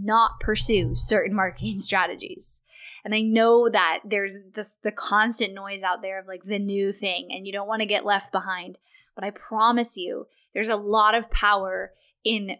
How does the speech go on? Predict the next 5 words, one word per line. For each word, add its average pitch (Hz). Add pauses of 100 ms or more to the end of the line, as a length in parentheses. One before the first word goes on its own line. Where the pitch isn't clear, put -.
really 214 (160)
focusing 214
in 196 (100)
on 190 (140)
the 190